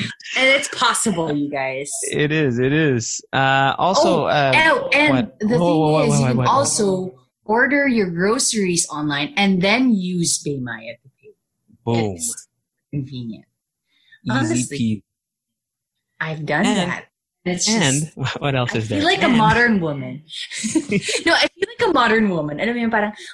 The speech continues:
Speaker 1: "Let me just use Paymaya to,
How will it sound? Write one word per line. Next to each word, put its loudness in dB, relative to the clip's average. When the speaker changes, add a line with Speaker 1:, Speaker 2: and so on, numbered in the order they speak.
Speaker 1:
"Let 2
me 0
just 0
use 0
Paymaya 2
to, 0